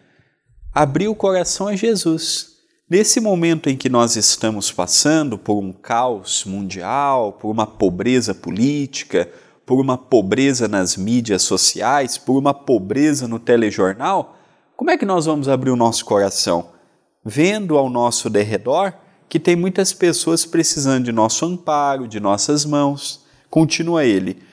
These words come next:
para que a luz do amor em ti desponte. A maioria das pessoas quer luz, quer amor, quer felicidade, mas quer que tudo isso chegue de graça.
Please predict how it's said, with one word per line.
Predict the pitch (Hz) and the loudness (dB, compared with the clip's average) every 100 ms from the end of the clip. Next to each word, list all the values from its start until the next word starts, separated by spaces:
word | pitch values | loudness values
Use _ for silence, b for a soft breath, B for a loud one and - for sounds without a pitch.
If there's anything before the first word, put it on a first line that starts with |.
| B - | B -2
para | 151 175 | 0 0
que | 170 165 | -2 -2
a | |
luz | 156 175 254 285 | -2 0 0 0
do | 185 180 | 0 0
amor | 175 147 151 208 202 | 0 0 0 0 0
em | 180 | -2
ti | 160 - 180 | -6 -4 0
desponte. | 196 - - 127 135 139 - - b b b - | 2 0 0 2 2 0 -6 -12 b b b -6
A | 185 | -4
maioria | 220 254 247 226 | 0 0 0 0
das | 226 208 | -2 -2
pessoas | - 180 - 190 - | 0 0 2 0 0
quer | 240 | 0
luz, | 233 202 202 - | 2 0 0 -2
quer | - | -2
amor, | 160 156 175 170 | -2 0 0 0
quer | 156 | -4
felicidade, | 131 143 147 - 156 156 160 156 | -4 -2 0 0 0 2 2 2
mas | 151 | -4
quer | - 202 | 0 -2
que | - | -2
tudo | - 262 240 233 | -4 0 2 2
isso | 240 233 | 2 0
chegue | - 233 226 | 4 4 4
de | 262 | -2
graça. | 240 147 117 - 101 | -2 0 0 -4 -8